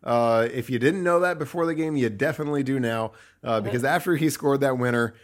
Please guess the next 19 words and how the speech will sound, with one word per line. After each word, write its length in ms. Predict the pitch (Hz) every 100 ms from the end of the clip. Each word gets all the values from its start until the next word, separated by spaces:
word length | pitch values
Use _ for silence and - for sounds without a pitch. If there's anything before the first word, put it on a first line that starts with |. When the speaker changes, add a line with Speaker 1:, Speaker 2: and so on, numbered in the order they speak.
| _ _
Speaker 1:
he 420 | _ 127 127 123 127
eventually 600 | 123 160 226 127 123 185
donned 560 | 233 131 120 120 120
a, 80 | 117
a 440 | 127 117 117 120 120
Chucky 340 | - 170 147
mask, 400 | 120 110 110 -
uh, 160 | 127 110
for 160 | 123
the 100 | 120
celebration 540 | 113 127 120 113 120 117
and, 180 | 117
and 220 | 117 110 113
then 120 | 110
for 140 | 120
the, 320 | 110 107 107 104
the 100 | 110
log 280 | 107 107 107
ceremony, 560 | 117 107 104 101 98